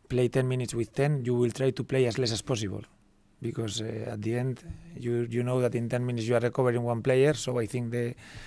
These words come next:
the ball in play in these ten minutes will, will be really, really low, because even if you lose time or you have some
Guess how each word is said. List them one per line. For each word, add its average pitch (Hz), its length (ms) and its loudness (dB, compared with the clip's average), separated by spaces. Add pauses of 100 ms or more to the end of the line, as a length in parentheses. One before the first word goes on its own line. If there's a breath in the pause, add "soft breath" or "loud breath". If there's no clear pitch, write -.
(640 loud breath)
the 117 220 2
ball 139 200 6
in 135 140 4
play 131 260 6
in 120 460 -2
these 120 160 2
ten 123 260 0
minutes 139 320 4
will, 120 260 2 (120)
will 113 220 -2
be 117 160 2
really, 120 340 4
really 117 240 2
low, 147 340 4 (100)
because 120 320 -4
even 123 200 0
if 113 120 -2
you 123 120 2
lose 120 160 0
time 135 340 2
or 120 460 -4
you 117 100 -4
have 117 240 -2
some 120 420 0